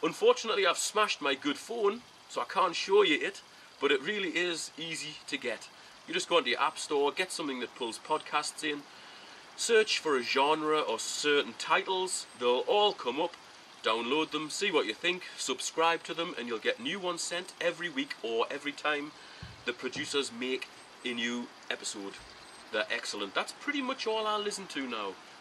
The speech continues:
is podcasts. So that's the plan in two thousand and fifteen, to pull all the stuff out of my log cabin,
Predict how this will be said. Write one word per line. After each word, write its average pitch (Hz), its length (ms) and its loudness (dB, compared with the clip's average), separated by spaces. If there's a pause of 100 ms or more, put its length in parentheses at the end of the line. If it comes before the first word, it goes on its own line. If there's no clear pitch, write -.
is 110 100 -8
podcasts. - 800 -6 (260)
So - 120 -12
that's 170 200 -8
the - 80 -18
plan 180 500 -6
in 123 140 -6
two 147 180 -8
thousand 127 380 -4
and 120 100 -12
fifteen, 113 600 -10 (1120)
to - 80 -18
pull 165 300 -6
all 175 160 2
the 147 80 -2
stuff - 340 -4
out 160 280 -4 (260)
of 117 160 -8
my 123 580 -6
log 117 240 -6
cabin, 165 380 -10